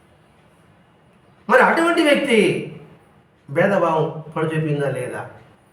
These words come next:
అంటే, ఉపాధి తక్కువని చెప్పడం ఉద్దేశం కాదు ఇక్కడ, వ్యాసుడు తక్కువని చెప్పడం ఉద్దేశం కాదు ఇక్కడ,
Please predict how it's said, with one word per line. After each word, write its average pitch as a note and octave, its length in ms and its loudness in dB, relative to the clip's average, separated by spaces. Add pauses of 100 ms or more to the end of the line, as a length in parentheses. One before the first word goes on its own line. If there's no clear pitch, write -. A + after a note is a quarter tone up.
(140)
అంటే, F3 120 -4
ఉపాధి A3 300 0
తక్కువని D4+ 440 2
చెప్పడం C4+ 180 0
ఉద్దేశం B3 320 2
కాదు G#3 120 2
ఇక్కడ, - 180 -2
వ్యాసుడు F#3 380 0
తక్కువని D4+ 420 0
చెప్పడం B3+ 200 4
ఉద్దేశం G#3+ 320 0
కాదు G#3 160 -2
ఇక్కడ, C#3+ 300 -10